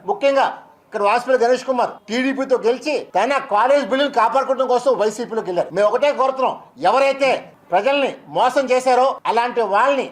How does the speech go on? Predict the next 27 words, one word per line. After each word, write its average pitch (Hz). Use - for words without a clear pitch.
చంద్రబాబు 240
క్షమించరు. 226
అది 185
ఎంత 269
వాడైనా 285
సరే 254
అనవసరం, 247
అది 170
ఐఏఎస్ 269
కావచ్చు, 254
ఐపీఎస్ 262
కావచ్చు. 233
ఈ 220
రాష్ట్రాన్ని 254
లైన్ 208
లో 269
పెడతారు, 262
ఆంధ్రప్రదేశ్ 262
ని 220
భారతదేశంలోనే 254
మేము 208
చూస్తాం, 233
ఐదేళ్లలోనే 262
నంబర్ 208
వన్ 262
చేసి 240
చూపిస్తారు. 214